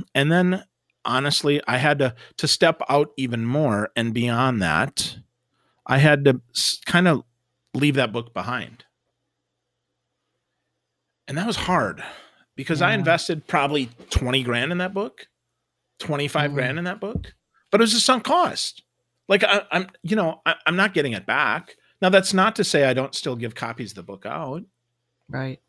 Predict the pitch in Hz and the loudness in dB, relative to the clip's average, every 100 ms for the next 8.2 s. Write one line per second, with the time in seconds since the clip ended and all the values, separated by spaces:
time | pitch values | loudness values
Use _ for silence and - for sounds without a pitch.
0 | _ - - 135 95 80 - _ _ _ | _ -10 -6 -6 -6 -10 -18 _ _ _
1 | _ _ - 190 175 - 160 135 156 139 | _ _ 0 2 2 0 0 0 -2 -2
2 | 170 156 92 87 80 - _ _ _ _ | -2 -6 -8 -12 -14 -18 _ _ _ _
3 | _ - 151 160 165 180 175 185 170 127 | _ -8 0 2 2 0 0 2 2 0
4 | 120 - _ _ - 160 - 156 151 147 | -2 -10 _ _ -2 -2 -2 -2 -2 -2
5 | - 135 110 117 143 208 165 135 120 123 | -2 0 0 0 0 0 0 -2 -4 -4
6 | 117 147 156 208 135 90 90 - - 143 | -6 -6 -4 -4 -4 -6 -6 -6 -4 -2
7 | 202 254 127 135 131 135 127 110 92 104 | -2 -4 -4 -4 -4 -4 -4 -4 -6 -6
8 | - - | -8 -14